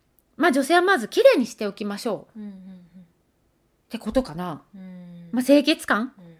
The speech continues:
Speaker 1: あの、無理やりギンギラするんじゃなくて、
Speaker 2: うん。
Speaker 1: で、えーと、それでも出会えないときは、もう流れに身を任せることです。
Speaker 2: うんうん。
Speaker 1: あの、さっき言ったいろんな要素ありましたよね。ずっと疲れが溜まってるとか、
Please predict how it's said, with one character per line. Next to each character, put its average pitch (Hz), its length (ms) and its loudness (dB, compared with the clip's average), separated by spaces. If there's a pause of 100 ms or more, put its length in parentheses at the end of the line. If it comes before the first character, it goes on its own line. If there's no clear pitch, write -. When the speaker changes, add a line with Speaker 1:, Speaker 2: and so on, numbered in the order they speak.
(220)
Speaker 1:
あ - 120 4
の、 240 80 6
無 240 100 6
理 285 60 8
や 330 100 8
り 320 100 4
ギ 277 120 4
ン 311 60 4
ギ 285 80 4
ラ 240 80 2
す 247 120 -6
る 233 120 -2
ん 220 40 -2
じ 220 60 -6
ゃ 220 40 -8
な 262 120 -2
く 208 140 -8
て、 349 400 2 (400)
Speaker 2:
う - 20 -8
ん。 - 20 -8
Speaker 1:
で、 427 60 4 (460)
え 240 120 0
ー - 20 -2
と、 220 100 -8
そ 240 100 -2
れ 359 100 4
で 571 160 4
も 415 60 0
出 294 140 4
会 339 100 4
え - 20 0
な 349 120 2
い 285 100 0
と - 80 -6
き 202 140 -10
は、 294 160 2
も 208 140 0
う 180 40 -4
流 240 140 0
れ 403 260 2
に 339 60 0
身 240 140 0
を 240 40 -2
任 226 220 -8
せ 262 80 -2
る 202 80 -6
こ 180 80 -8
と 175 80 -14
で 170 140 -14
す。 - 120 -20
Speaker 2:
う 262 40 -20
ん 240 40 -20
う 233 120 -16
ん。 202 60 -20 (520)
Speaker 1:
あ 220 300 2
の、 190 400 -4
さ 339 140 0
っ 294 40 2
き - 60 -8
言 262 100 0
っ - 20 -10
た 214 80 0
い 214 80 2
ろ 247 140 4
ん - 20 4
な 254 80 4
要 320 180 4
素 254 100 -2
あ 214 40 2
り 214 60 -2
ま 226 100 -2
し 240 60 -10
た 196 80 -4
よ 196 60 -4
ね。 294 200 0 (320)
ず 240 120 -2
っ - 20 -4
と 247 80 2
疲 262 220 -2
れ 247 80 4
が 220 80 2
溜 226 120 -4
ま 202 100 -2
っ 190 40 -6
て 208 100 -4
る 202 80 -4
と 175 120 -6
か、 294 260 0